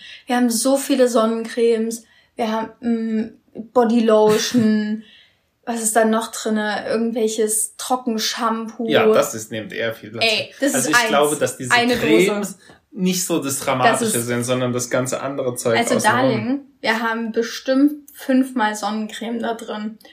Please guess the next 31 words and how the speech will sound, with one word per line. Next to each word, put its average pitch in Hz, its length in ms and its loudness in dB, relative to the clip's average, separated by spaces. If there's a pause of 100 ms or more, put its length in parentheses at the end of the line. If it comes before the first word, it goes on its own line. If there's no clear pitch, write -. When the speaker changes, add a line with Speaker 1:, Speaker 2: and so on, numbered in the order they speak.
(140)
Speaker 1:
Und 262 200 4
dann 240 180 4
noch 269 240 0
zweimal 226 680 0
Aftersun 254 680 0
oder 208 220 -4
dreimal 294 760 0
sogar. 320 560 -6 (260)
Ich 233 220 -8
bin 277 260 4
wirklich, 285 440 2
also 226 160 2
ich 233 120 -4
möchte 254 300 -2
das 240 260 -2
diesen 262 320 2
Sommer 240 380 0
gerne 220 400 -2
aufbrauchen. 220 960 -4 (300)
Und 240 160 2
ich 233 100 0
möchte 262 260 0
vor - 220 -4
allem, 254 240 4
dass 233 180 -4
wir 233 140 0
nicht 247 500 2
Neues 269 480 2
davon 208 400 -4
nochmal 214 380 -4
kaufen. 220 520 -4